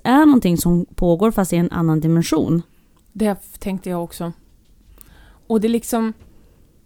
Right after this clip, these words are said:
Speaker 2: mm, vi kommer, vi kommer få mycket svar utav mediumet som hon
Speaker 1: Mm.
Speaker 2: sen har kontaktat, som är
Speaker 1: För jag tänker så här, oftast... Eller oftast, nu ska jag, <laughs> som att jag är någon jäkla expert, men,
Speaker 2: <laughs>
Speaker 1: eh, jag tänker så här,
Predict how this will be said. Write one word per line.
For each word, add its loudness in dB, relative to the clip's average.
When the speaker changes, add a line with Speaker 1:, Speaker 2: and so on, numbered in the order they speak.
Speaker 2:
mm, -2
vi -6
kommer, -2
vi -6
kommer 0
få -4
mycket -4
svar 0
utav -4
mediumet -4
som -8
hon 0
Speaker 1:
Mm. 0
Speaker 2:
sen -2
har -10
kontaktat, -12
som -8
är -8
Speaker 1:
För 0
jag -2
tänker 2
så -4
här, -8
oftast... -6
Eller -16
oftast, 0
nu -4
ska -2
jag, -4
<laughs> -8
som -6
att -4
jag 0
är -2
någon 0
jäkla -6
expert, -6
men, 2
Speaker 2:
<laughs> -2
Speaker 1:
eh, 2
jag -8
tänker 4
så -6
här, -2